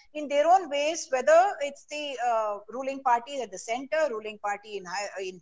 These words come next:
Telangana, ruling party in Andhra Pradesh, everywhere the pattern is the same, absolutely the same. They, uh, would not want you to put out stuff that is inimical to them. That is understandable as well. And they also are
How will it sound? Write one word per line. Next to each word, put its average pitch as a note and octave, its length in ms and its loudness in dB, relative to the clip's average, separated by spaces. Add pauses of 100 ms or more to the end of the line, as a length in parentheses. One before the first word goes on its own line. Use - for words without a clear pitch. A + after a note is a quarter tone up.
(120)
Telangana, C#4+ 640 -2
ruling G#3+ 300 -8
party G3+ 280 -6
in G#3 60 -14 (120)
Andhra G#3 180 -12
Pradesh, C#4+ 240 -8 (340)
everywhere E4+ 600 6
the D#4+ 180 0
pattern D4+ 520 6
is A#3+ 160 -6
the A3 100 -2
same, F#3+ 380 0 (140)
absolutely B3 720 -2
the G#3 140 -8
same. F#3 320 -6 (440)
They, D#4 320 2 (100)
uh, A3+ 300 6
would B3+ 140 -2
not C4+ 220 2 (100)
want C#4 280 -2
you D#4+ 140 -6
to E4+ 80 -10
put C#4 200 -10
out C#4+ 260 0
stuff C#4+ 340 -2
that G#4+ 120 -6 (600)
is E4 160 -4
inimical E4 480 4
to G3+ 100 -6
them. F3+ 240 -2
That D#4+ 160 2
is F4+ 60 -4
understandable C4 640 0
as E3+ 180 -4
well. B3 120 -2 (380)
And E4 160 -4
they F4 80 -4
also D4+ 300 4
are B3 200 2